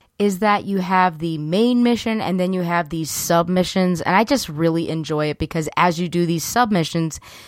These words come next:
you actually get more of the plot and the world revealed. You know, it's not just get six additional doodads or something like that. This actually teaches you in a really kinda dark way more about the world. So I, I really enjoy that.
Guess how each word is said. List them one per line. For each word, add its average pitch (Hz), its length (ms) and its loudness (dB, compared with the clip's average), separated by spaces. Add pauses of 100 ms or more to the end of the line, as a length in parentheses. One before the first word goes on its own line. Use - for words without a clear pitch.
you 214 220 0
actually 254 460 0
get 233 200 0
more 185 320 2
of 175 120 -2
the 160 80 -12
plot 226 460 -2
and 180 140 -2
the 165 80 -2
world 180 540 0
revealed. 156 640 -4
You 165 180 -6
know, 170 220 0
it's 170 200 0
not 190 300 2
just 180 580 -2 (380)
get 202 240 -2
six - 360 -2
additional 190 500 2
doodads 156 600 0
or 156 80 -2
something 160 280 -4
like 151 180 -4
that. 131 200 -8
This 202 180 -2
actually 214 460 0
teaches 214 520 2
you 170 360 0 (480)
in 196 140 -2
a 185 140 4
really 226 320 2
kinda 214 320 2
dark 185 460 0
way 190 220 2
more 180 340 2
about 170 300 2
the 165 80 -2
world. 151 360 -2
So 156 240 -2
I, 151 180 2
I 180 80 4
really 185 420 2
enjoy 151 400 -4
that. 151 240 -4